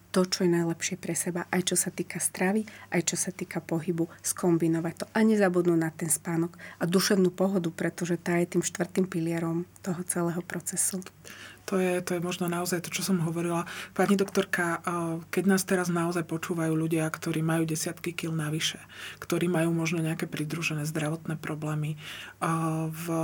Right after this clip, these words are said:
Speaker 2: čo by ste im možno poradili, že ako začať? Ísť k tomu všeobecnému lekárovi svojmu a povedať, že: „Pán doktor, ja by som chcel schudnúť?“
Speaker 1: To je veľmi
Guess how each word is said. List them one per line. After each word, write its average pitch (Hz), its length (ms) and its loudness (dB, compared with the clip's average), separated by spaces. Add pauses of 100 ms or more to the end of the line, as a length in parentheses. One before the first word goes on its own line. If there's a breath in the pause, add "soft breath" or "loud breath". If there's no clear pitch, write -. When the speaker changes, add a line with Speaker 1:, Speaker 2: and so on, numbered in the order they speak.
(500)
Speaker 2:
čo - 80 0
by 196 100 4
ste 180 220 0
im 156 80 -2
možno 156 240 -2
poradili, 156 560 -2
že 156 80 -2
ako 175 320 0
začať? 151 500 -4
Ísť 175 220 0
k - 160 -14
tomu 196 80 6
všeobecnému 190 720 2
lekárovi 190 400 0
svojmu 175 640 0 (260 loud breath)
a - 80 0
povedať, 170 540 0
že: 165 400 0
„Pán 165 240 -2
doktor, 175 240 -6
ja 156 160 -2
by 160 80 -2
som 165 180 -2
chcel 165 300 -6
schudnúť?“ 190 640 -4 (2250 loud breath)
Speaker 1:
To 233 120 2
je 214 100 2
veľmi 196 300 6